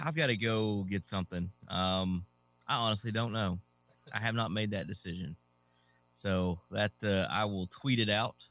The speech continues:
when I figure out what it is I wanna be purchasing. Um, my mind's been on that truck, getting that fixed, so I haven't been looking at too many other things right now. So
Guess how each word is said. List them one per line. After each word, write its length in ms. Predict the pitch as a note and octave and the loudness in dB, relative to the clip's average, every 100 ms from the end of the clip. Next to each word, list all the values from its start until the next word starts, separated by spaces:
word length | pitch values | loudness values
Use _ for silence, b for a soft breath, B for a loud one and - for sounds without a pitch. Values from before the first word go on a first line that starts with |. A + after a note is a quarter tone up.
| - | -10
when 220 | G2+ G2 | -2 2
I 420 | F#2 F#2 F2+ F2 - | 2 2 2 0 -4
figure 240 | G#2+ G#2 G2+ | -4 0 2
out 140 | F2 | 2
what 160 | F#2+ G2 | 0 0
it 80 | |
is 180 | G2 G2 | 0 0
I 40 | F#2+ | 0
wanna 140 | F#2 | 0
be 120 | F#2+ | -2
purchasing. 640 | F2+ G2+ G2+ G#2 - A#2+ B2 - _ _ - | -4 -4 -6 -6 -6 -4 -4 -8 _ _ -6
Um, 460 | F2+ F2 D#2+ D#2 F#2 _ _ _ _ _ _ _ _ _ _ - | 0 2 0 -2 -6 _ _ _ _ _ _ _ _ _ _ -2
my 100 | G#2 | 2
mind's 300 | G2+ G#2 F2+ | 4 4 2
been 80 | G2+ | 2
on 120 | G2 | 2
that 180 | E2+ - | 0 -2
truck, 260 | A#2 G2+ - | -2 -2 -2
getting 180 | F#2 F#2 | -6 -2
that 180 | F#2+ D2+ | -2 -4
fixed, 300 | F#2+ D2+ - | -4 -4 -6
so 60 | F2 | -6
I 40 | |
haven't 300 | F2+ G2+ E2+ | -4 -4 -4
been 140 | F#2+ F#2+ | -6 -6
looking 300 | F#2 F#2 F#2+ | -6 -6 -4
at 120 | D2+ | -6
too 120 | - | -4
many 200 | G#2 G2 | -2 0
other 160 | F#2+ F2+ | 0 -2
things 380 | G2+ G#2 G2 F#2+ | -4 -2 -2 0
right 200 | F#2+ - | 0 0
now. 280 | F2 F2 F#2+ | -2 -2 -4
So 280 | - E2+ | -6 -8